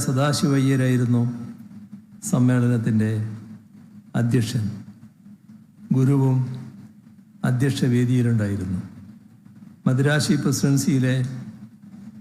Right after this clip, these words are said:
ഹിന്ദുമത ചാരിറ്റബിൾ എൻഡോവ്മെന്റ് വകുപ്പിൻ്റെ പ്രഥമ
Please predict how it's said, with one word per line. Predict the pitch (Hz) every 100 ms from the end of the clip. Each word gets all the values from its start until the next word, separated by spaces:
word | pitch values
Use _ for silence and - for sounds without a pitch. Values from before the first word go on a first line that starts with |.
| -
ഹിന്ദുമത | 139 131 139 151 147 139
ചാരിറ്റബിൾ | 143 135 139 143 135 131
എൻഡോവ്മെന്റ് | 123 139 135 139 127
വകുപ്പിൻ്റെ | 127 123 120 120 117 113 117 - - - - - - - - -
പ്രഥമ | 123 139